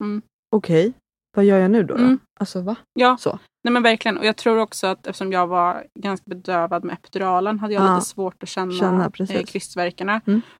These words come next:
Speaker 1: För många pratar om det här trycket neråt.
Speaker 2: Mm.
Speaker 1: Det kände inte jag
Speaker 2: Nej.
Speaker 1: riktigt. Jag kände inte ett sånt tryck neråt. Det här
Speaker 2: Nej.
Speaker 1: naturliga att man vill få ut någonting
Speaker 2: Nej.
Speaker 1: ur sin kropp.
Speaker 2: Nej, precis.
Speaker 1: <laughs> För mig var det så här, "Nej, jag
Speaker 2: Nej.
Speaker 1: känner inte det."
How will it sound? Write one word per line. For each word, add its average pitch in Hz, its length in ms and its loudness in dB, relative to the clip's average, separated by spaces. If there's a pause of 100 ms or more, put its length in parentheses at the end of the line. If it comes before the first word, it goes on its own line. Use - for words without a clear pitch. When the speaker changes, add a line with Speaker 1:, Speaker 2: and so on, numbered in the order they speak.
(100)
Speaker 1:
För 208 80 -6
många 208 220 -2
pratar 214 400 2
om 185 100 -2
det 185 60 -6
här 180 100 -2
trycket - 720 -4
neråt. 262 360 4
Speaker 2:
Mm. 214 200 8 (160)
Speaker 1:
Det 202 160 -2
kände 269 500 2
inte 220 260 0
jag - 160 0
Speaker 2:
Nej. 202 220 4
Speaker 1:
riktigt. 214 220 -4
Jag 208 180 -2
kände 233 380 0
inte 269 240 2
ett - 120 -12
sånt - 240 -8
tryck 220 340 -2 (180)
neråt. 208 420 -2
Det 208 60 2
här 202 100 4
Speaker 2:
Nej. 196 80 6
Speaker 1:
naturliga 196 580 0
att - 140 -10
man 180 200 -4
vill 202 300 -2
få - 160 -10
ut 240 360 -2
någonting 208 260 0
Speaker 2:
Nej. 202 200 6
Speaker 1:
ur 247 40 2
sin 269 300 2
kropp. 349 280 4
Speaker 2:
Nej, 202 280 4
precis. 208 480 2
Speaker 1:
<laughs> - 420 -4
För 247 60 6
mig 254 180 8
var 262 120 4
det 190 140 0
så - 100 0
här, 160 240 2 (340)
"Nej, 208 240 4
jag 214 140 6
Speaker 2:
Nej. 196 60 6
Speaker 1:
känner 302 220 8
inte 175 220 0
det." - 200 -8